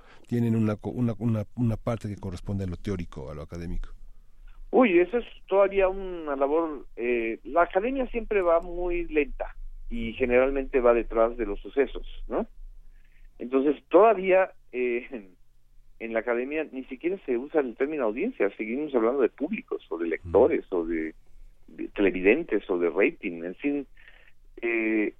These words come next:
Speaker 2: es, eh, no se ha, eh, digamos, en el canon académico no se ha, eh, popularizado o establecido este, este concepto, ¿no?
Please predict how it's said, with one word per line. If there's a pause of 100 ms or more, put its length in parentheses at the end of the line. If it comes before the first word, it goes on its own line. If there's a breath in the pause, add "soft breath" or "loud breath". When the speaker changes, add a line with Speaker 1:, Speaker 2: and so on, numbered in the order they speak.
Speaker 2:
es, (200)
eh, (280)
no
se
ha, (520)
eh, (440)
digamos,
en
el
canon
académico
no
se
ha, (720)
eh,
popularizado
o
establecido
este,
este
concepto,
¿no?